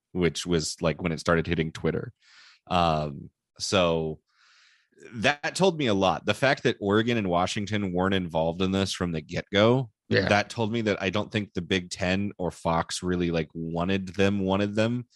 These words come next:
Speaker 1: And
Speaker 2: Oh, I
Speaker 1: that
Speaker 2: think
Speaker 1: the
Speaker 2: they're,
Speaker 1: next thing
Speaker 2: they're
Speaker 1: they were gonna
Speaker 2: eyeing
Speaker 1: do
Speaker 2: Notre
Speaker 1: was
Speaker 2: Dame. They're
Speaker 1: Yeah,
Speaker 2: eyeing
Speaker 1: they want
Speaker 2: Notre
Speaker 1: Notre
Speaker 2: Dame.
Speaker 1: Dame. That's what they want.
Speaker 2: And
Speaker 1: Because
Speaker 2: maybe,
Speaker 1: I, I
Speaker 2: like
Speaker 1: guarantee you what's happening is this may not even be a Fox thing. They may, N B C may swoop in and <laughs> try to get this whole thing.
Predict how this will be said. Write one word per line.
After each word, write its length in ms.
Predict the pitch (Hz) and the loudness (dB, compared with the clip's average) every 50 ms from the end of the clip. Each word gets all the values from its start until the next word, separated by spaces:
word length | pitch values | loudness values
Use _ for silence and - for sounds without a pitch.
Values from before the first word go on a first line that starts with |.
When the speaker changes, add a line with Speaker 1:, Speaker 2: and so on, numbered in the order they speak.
| - - - - - - _ - | -20 -20 -20 -20 -20 -20 _ 2
Speaker 1:
And 120 | - 151 | 4 8
Speaker 2:
Oh, 40 | 151 | 8
I 100 | 143 139 | 8 8
Speaker 1:
that 60 | 143 | 8
Speaker 2:
think 160 | 190 190 190 | 6 6 8
Speaker 1:
the 60 | - 165 | 8 8
Speaker 2:
they're, 100 | 151 139 | 8 8
Speaker 1:
next 100 | 127 - | 6 4
thing 60 | - 151 | 4 4
Speaker 2:
they're 100 | 147 143 | 4 6
Speaker 1:
they 80 | - | 6
were 40 | 147 | 6
gonna 100 | 147 151 147 143 | 8 8 8 8
Speaker 2:
eyeing 140 | 135 131 | 8 8
Speaker 1:
do 80 | 131 - | 6 8
Speaker 2:
Notre 220 | 135 135 135 131 - | 8 8 6 6 6
Speaker 1:
was 80 | - | 4
Speaker 2:
Dame. 320 | 127 123 113 110 117 117 - _ _ _ _ _ _ _ _ _ _ | 2 2 2 0 -4 -8 -14 _ _ _ _ _ _ _ _ _ _
They're 100 | - 135 | 2 4
Speaker 1:
Yeah, 80 | 135 110 | 4 4
Speaker 2:
eyeing 80 | 95 92 | 4 4
Speaker 1:
they 100 | - 135 | 4 4
want 160 | 151 147 131 | 4 4 4
Speaker 2:
Notre 140 | 123 107 98 | 4 2 2
Speaker 1:
Notre 40 | 87 | 2
Speaker 2:
Dame. 200 | 85 73 65 67 | 0 -2 -4 -8
Speaker 1:
Dame. 60 | - _ _ | -14 _ _
That's 260 | - 110 113 - - | 0 0 0 0 -2
what 240 | 110 104 101 98 92 | 0 2 2 2 2
they 140 | 90 87 82 | 2 0 0
want. 220 | 80 78 65 - _ | 0 -4 -10 -16 _
Speaker 2:
And 80 | _ _ _ _ _ _ _ _ _ _ _ _ _ _ - | _ _ _ _ _ _ _ _ _ _ _ _ _ _ 2
Speaker 1:
Because 200 | 139 147 139 147 | 4 6 8 10
Speaker 2:
maybe, 200 | 151 160 160 151 | 10 10 10 10
Speaker 1:
I, 60 | 156 | 10
I 20 | |
Speaker 2:
like 200 | 151 143 135 127 | 10 10 10 8
Speaker 1:
guarantee 300 | 127 175 180 160 - 170 170 | 6 4 2 0 0 0 2
you 80 | 147 | 4
what's 120 | 135 120 - | 4 4 4
happening 480 | 120 117 123 - 147 139 143 147 147 - | 2 2 2 0 0 -2 -2 -4 -4 -2
is 500 | - 110 107 104 98 95 90 90 - - - - - - - | 0 2 2 2 2 0 -2 -4 -6 -8 -10 -16 -20 -20 -20
this 300 | 101 92 120 151 156 - | -2 2 4 4 4 4
may 120 | 185 196 190 | 4 4 4
not 140 | 165 147 | 6 4
even 220 | 123 117 110 104 95 | 4 4 2 2 0
be 260 | 104 104 98 95 - | 0 0 0 -2 -4
a 80 | - 87 | -6 -8
Fox 400 | - - 87 85 90 - - - | -6 -2 0 0 0 0 -2 0
thing. 300 | - 113 113 117 117 104 | 2 2 2 2 0 0
They 140 | 90 101 110 | 0 0 2
may, 240 | 135 175 175 - - 117 98 - | 2 0 0 -2 -4 -10 -4 0
N 140 | - 139 190 | 0 2 2
B 160 | 190 220 185 | 2 0 -2
C 260 | - - - 131 131 | -2 -4 -4 -2 -2
may 160 | 120 107 92 82 | 0 0 -2 -2
swoop 320 | - - 98 95 90 - | -2 -2 -2 -2 0 2
in 140 | 92 90 90 | 0 0 0
and 100 | 87 85 | 0 -4
<laughs> 80 | - - | -2 -2
try 80 | 113 | 0
to 120 | 120 104 95 | 0 2 2
get 200 | 90 98 95 - | 2 0 0 2
this 180 | - 98 90 - | 0 -2 -2 -2
whole 160 | - 85 80 | -4 -6 -6
thing. 300 | - 80 80 73 69 | -6 -8 -8 -8 -10